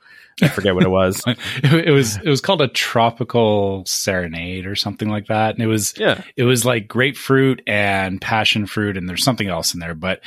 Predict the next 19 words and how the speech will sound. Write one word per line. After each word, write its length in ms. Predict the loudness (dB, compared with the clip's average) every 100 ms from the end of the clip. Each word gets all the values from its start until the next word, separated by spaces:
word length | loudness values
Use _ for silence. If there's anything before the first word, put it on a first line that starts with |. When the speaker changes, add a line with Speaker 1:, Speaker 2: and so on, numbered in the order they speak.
| -18 -18 -2
Speaker 2:
I, 140 | -2
I 140 | 0 0
could 160 | 0
really 320 | 0 2 2 2
taste 280 | 0 -2
the 60 | -4
grapefruit 520 | -2 -4 0 0 0
'cause 140 | -2 0
I, 120 | 2
I 140 | 0
think 160 | 0 0
I 80 | 0
commented 580 | 0 0 0 -2 -4 -2
that 120 | -2
it 60 |
was, 340 | -2 -2 -4 -6
it 120 | -6
was 280 | -6 -4 -4
more 480 | -4 -4 -4 -6